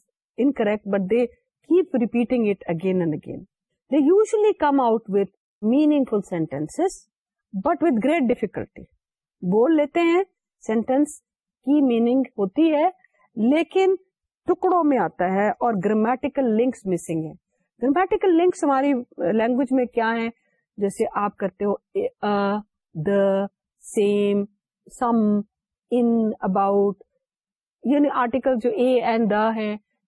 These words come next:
پھر اسی طرح سے، آ، something about somebody، آپ نے تو لنکنگ جہاں جہاں آپ کی ہے نا،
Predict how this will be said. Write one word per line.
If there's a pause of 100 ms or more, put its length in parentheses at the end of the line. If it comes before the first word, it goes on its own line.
پھر
اسی
طرح
سے، (500)
آ، (100)
something
about (160)
somebody، (320)
آپ
نے
تو
لنکنگ
جہاں
جہاں
آپ
کی
ہے
نا،